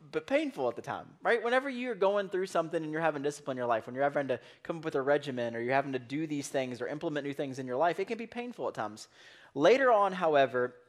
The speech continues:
it produces a harvest. Because here's what every single one of us know about these disciplines we put into our life.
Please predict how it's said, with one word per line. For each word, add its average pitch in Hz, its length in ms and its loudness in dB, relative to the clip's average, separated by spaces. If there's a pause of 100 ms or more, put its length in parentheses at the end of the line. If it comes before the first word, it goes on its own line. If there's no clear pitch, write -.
it 143 120 -2
produces 139 440 -4
a 131 60 2
harvest. - 1080 -2 (1600)
Because 156 200 -4
here's 196 180 4
what 185 100 2
every 170 300 4
single 160 180 -6
one 143 100 0
of 131 60 -6
us 131 140 -8
know 147 100 2
about 127 220 2
these 123 120 -6
disciplines 123 520 -6
we 113 80 -8
put 113 180 -8
into 110 140 -6
our 107 100 -2
life. 110 220 -2